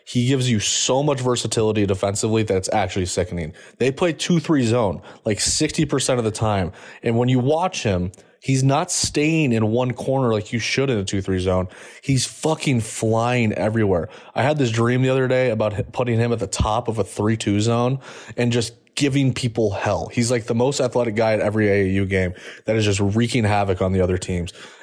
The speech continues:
And I don't know. I find him personally disturbing to go against. So I, I don't feel that way about really anybody else on this list offensively. And then the twenty-five percent of who you'd want to start your franchise with, I don't know if you'd start your franchise with.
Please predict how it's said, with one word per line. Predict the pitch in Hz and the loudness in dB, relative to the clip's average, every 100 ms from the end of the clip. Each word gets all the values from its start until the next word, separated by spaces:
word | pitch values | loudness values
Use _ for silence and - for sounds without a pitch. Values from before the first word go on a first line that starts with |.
| - | -4
And | 101 98 - - _ _ _ _ - - - | 0 0 -2 -12 _ _ _ _ -16 -8 -2
I | 123 | 0
don't | 120 | 0
know. | 107 | 2
I | 127 | 0
find | 135 147 120 | 0 -2 0
him | 117 | -2
personally | - 120 117 110 | 0 -2 0 0
disturbing | 95 - 107 104 110 | -2 -2 0 2 2
to | 104 | 0
go | 95 95 | 2 2
against. | 101 104 107 - - - - - | 2 2 0 -2 -8 -20 -20 -8
So | - 104 98 | -2 0 2
I, | 120 117 107 | 0 -2 -2
I | |
don't | 117 139 | -2 0
feel | 131 135 | 0 0
that | 123 | 2
way | 120 | 2
about | 113 104 | 2 0
really | 107 113 | 2 2
anybody | 104 110 107 | 2 2 2
else | 107 104 | 0 0
on | 107 | -2
this | 98 | 0
list | 107 - | -2 -2
offensively. | 92 104 101 101 104 101 - - - | -2 -2 0 2 2 2 -2 -20 -6
And | 104 107 | -2 0
then | 107 104 92 | 0 -2 -2
the | 104 | -4
twenty-five | - 139 139 135 131 | -2 0 0 0 0
percent | 127 123 127 117 | 0 0 0 0
of | 101 | 0
who | 127 | 2
you'd | 120 120 | 4 4
want | 117 | 2
to | 113 | 0
start | 113 110 | 0 0
your | 104 | 0
franchise | 110 113 113 127 120 | 0 0 0 0 0
with, | 135 135 - - - | 0 -2 -6 -20 -8
I | - | -2
don't | 117 160 | 0 2
know | 156 | 2
if | 156 147 | 2 0
you'd | |
start | 131 139 | 0 2
your | 131 | 2
franchise | 123 127 120 123 117 | 0 0 0 0 0
with. | 120 107 | -2 -2